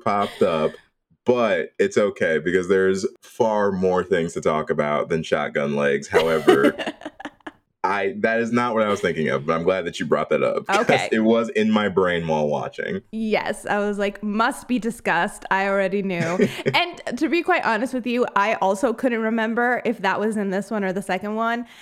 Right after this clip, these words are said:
Speaker 2: until
Speaker 1: Mm-hmm.
Speaker 2: I saw that specific character, and I was like, "Oh yeah, this one sets up
Speaker 1: Yeah.
Speaker 2: what happens <laughs> in the second one."
Speaker 1: Mm-hmm.
Speaker 2: Um, so yes, that was also a bit of a bummer for me, because I do love that scene.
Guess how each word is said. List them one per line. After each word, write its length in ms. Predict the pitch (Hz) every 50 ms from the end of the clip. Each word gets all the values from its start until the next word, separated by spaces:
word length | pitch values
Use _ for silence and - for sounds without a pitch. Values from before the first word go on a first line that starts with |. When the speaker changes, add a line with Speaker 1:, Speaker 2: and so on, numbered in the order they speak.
| - - _ -
Speaker 2:
until 680 | 240 240 233 214 208 220 240 233 226 220 226 220 214 -
Speaker 1:
Mm-hmm. 100 | - 190
Speaker 2:
I 160 | 202 190 202
saw 320 | 240 - - 196 196 202
that 220 | 190 185 185 185 -
specific 400 | - 190 196 - 202 202 185 180
character, 420 | - 185 170 175 180 208 190 185
and 100 | 190 180
I 80 | 180 175
was 120 | 180 180
like, 140 | 196 190 - -
"Oh 80 | 233
yeah, 240 | - 202 170 170 175
this 220 | 165 208 233 233
one 240 | 226 214 196 190 202
sets 400 | - - - 202 175 170 - -
up 320 | 143 139 110 143 - - - _ -
Speaker 1:
Yeah. 400 | - 104 104 92 80 - - - - 202
Speaker 2:
what 240 | 196 226 214 180 254
happens 460 | 269 262 220 226 - - 415 415 370
<laughs> 40 | 508
in 80 | - -
the 180 | - 277 269 -
second 320 | - - - - 277 202 -
one." 400 | 196 180 175 170 165 170 170 - 381 - - -
Speaker 1:
Mm-hmm. 180 | 415 226 202 185
Speaker 2:
Um, 480 | 214 214 190 180 185 180 180 180 156 -
so 200 | 190 - 247 247
yes, 320 | 254 220 185 160 185 -
that 140 | - 214 220
was 140 | 233 247 214
also 380 | - 190 190 190 214 202 190
a 80 | 190 185
bit 160 | 185 190 180
of 120 | 180 165
a 240 | 180 180 175 180 180 - - - _ -
bummer 440 | 175 190 202 190 180 175 165 170 185
for 220 | - 208 180 175
me, 280 | 180 175 165 160 160 165
because 300 | 160 180 170 214 196 170
I 100 | 185 180
do 400 | 175 185 180 175 165 170 170 - -
love 340 | - 180 175 170 160 156 175 -
that 200 | 135 135 127 -
scene. 400 | - - 156 139 143 143 156